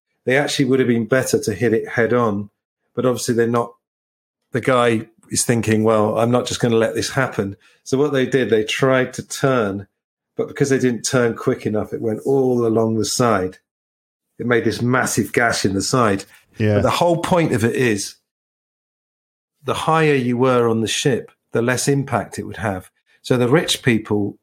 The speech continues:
Speaker 1: were kind of going, "Oh, that was a bit, uh, queer," meaning strange.
Speaker 2: <laughs> Mm-hmm.
Speaker 1: "Oh, what was that?" Uh, they just felt this little jolt. And then the middle class people in the middle would have, would have felt a bit more. And then the, the guys working in the boiler room who are probably earning, I don't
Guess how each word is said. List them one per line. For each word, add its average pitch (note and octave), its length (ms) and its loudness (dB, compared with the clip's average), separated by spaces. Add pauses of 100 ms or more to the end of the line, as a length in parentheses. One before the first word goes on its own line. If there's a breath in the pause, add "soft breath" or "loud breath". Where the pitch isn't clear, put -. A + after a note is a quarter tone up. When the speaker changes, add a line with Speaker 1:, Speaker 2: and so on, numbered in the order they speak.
Speaker 1:
were A2+ 200 2
kind A#2+ 180 0
of A2 80 -2
going, A#2 180 2
"Oh, G#3+ 300 2
that F3 180 -2
was D3+ 120 2
a C#3+ 40 2
bit, C3+ 280 0
uh, A#2+ 320 -2 (400)
queer," C#3 420 0 (240)
meaning A2 540 -2 (160)
strange. C3 1000 0
Speaker 2:
<laughs> - 20 -20 (240)
Mm-hmm. D#3 540 0 (100)
Speaker 1:
"Oh, A#3+ 280 2
what G#3+ 200 0
was A3 120 0
that?" A3 320 0
Uh, D3 300 2
they D3 140 2
just D#3 220 0
felt D#3+ 240 0
this C#3+ 180 0
little C#3 200 0
jolt. A2+ 480 -2 (260 loud breath)
And B2 140 -2
then C#3+ 100 2
the C#3+ 80 2
middle E3 220 2
class B2 300 0
people B2+ 340 0
in A#2 60 0
the A#2 60 -2
middle A#2 480 0
would B2 120 0
have, B2 280 0
would C3 140 -4
have - 60 -18
felt B2+ 240 0
a B2 40 -2
bit A#2 80 -6
more. A#2+ 400 0 (380 soft breath)
And B2 100 0
then C#3+ 120 2
the, C3+ 100 0
the C3+ 340 -4 (220)
guys D#3+ 340 0
working C3 300 2
in A#2+ 80 0
the A#2 60 2
boiler C3 340 2
room G#2 220 0
who G#2+ 60 0
are G#2 60 -2
probably A#2 480 0
earning, A2+ 520 0
I A2+ 100 0
don't - 20 2